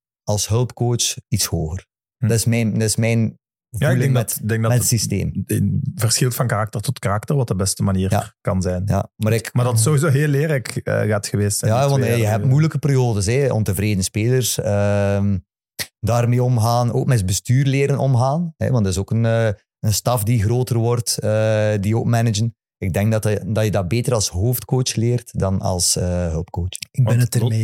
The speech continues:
Speaker 3: eens, maar ik denk dat het uw carrière alleen maar dan bespoedigt als uw resultaten ook meezitten.
Speaker 1: Ja.
Speaker 3: Want je krijgt veel minder rap een kans als je trainer bent in de amateurreeks zonder een promotie of een titel in het profvoetbal dan als je T twee bent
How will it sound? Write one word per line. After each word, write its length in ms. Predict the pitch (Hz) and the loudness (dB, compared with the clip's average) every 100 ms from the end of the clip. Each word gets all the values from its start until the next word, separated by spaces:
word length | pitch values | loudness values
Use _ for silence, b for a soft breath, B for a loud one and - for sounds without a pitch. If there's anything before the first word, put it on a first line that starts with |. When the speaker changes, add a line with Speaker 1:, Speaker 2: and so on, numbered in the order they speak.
| 123 | 2
Speaker 3:
eens, 300 | 170 - - _ _ _ | 2 0 -4 _ _ _
maar 120 | 117 | 0
ik 100 | 113 | 2
denk 140 | 117 117 | 2 2
dat 120 | 113 | 2
het 200 | 117 - | -2 0
uw 100 | 143 | -2
carrière 440 | - 107 107 135 117 | 0 0 2 2 2
alleen 260 | 113 123 | 2 4
maar 200 | 135 131 | 4 4
dan 260 | 113 113 107 - _ _ | 2 2 0 -4 _ _
bespoedigt 600 | - 107 - 147 165 151 | -2 -2 0 2 2 0
als 160 | - 120 | 0 2
uw 140 | 123 117 | 2 2
resultaten 600 | 117 113 107 127 143 127 | 2 0 2 2 4 2
ook 140 | 117 | 2
meezitten. 540 | 113 123 123 107 107 107 | 2 2 2 0 0 0
Speaker 1:
Ja. 220 | 101 - _ | 0 -4 _
Speaker 3:
Want 180 | - 120 | -2 0
je 80 | 127 | 2
krijgt 280 | - 120 - | 2 0 2
veel 360 | 143 151 156 - | 2 2 0 0
minder 440 | 120 131 151 143 | 2 4 4 4
rap 180 | 139 135 | 2 2
een 160 | 117 | 0
kans 260 | 101 135 147 | 2 2 2
als 140 | 127 | 2
je 100 | - | 0
trainer 280 | 113 123 135 | 0 2 2
bent 200 | 139 135 | 2 2
in 60 | 135 | 2
de 60 | 120 | 2
amateurreeks 540 | 113 - 127 139 139 | 0 2 2 2 0
zonder 380 | 135 107 127 127 | 0 2 2 2
een 80 | 120 | 2
promotie 480 | 117 117 131 - | 2 2 2 2
of 60 | 131 | 2
een 120 | 120 | 2
titel 380 | 107 135 156 147 - _ _ 123 131 | 0 2 2 0 -6 _ _ -2 2
in 140 | 143 | 2
het 140 | 120 - | 2 2
profvoetbal 580 | 139 131 156 156 160 | 0 2 2 2 2
dan 160 | 139 123 | 2 2
als 140 | 117 | 2
je 80 | - - | 0 0
T 220 | 120 107 | 0 2
twee 220 | 123 139 | 2 2
bent 400 | 143 139 131 - | 2 2 0 -6